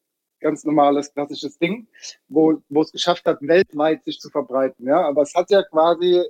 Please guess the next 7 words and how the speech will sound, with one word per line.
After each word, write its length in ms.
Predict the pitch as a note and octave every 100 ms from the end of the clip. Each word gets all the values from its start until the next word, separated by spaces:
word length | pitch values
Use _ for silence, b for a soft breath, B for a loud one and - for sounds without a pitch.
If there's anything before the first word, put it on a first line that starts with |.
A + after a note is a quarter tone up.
| -
in 160 | D3
Tijuana 680 | - F#3+ - C#3 D3+ F#3 F3+
den 200 | D#3+ D3
Ursprung, 580 | - G#3 - - C3+ F#3+ -
der 100 | C3
Caesar 360 | - C#3+ C3+ B2
Salad. 380 | - D3 F#3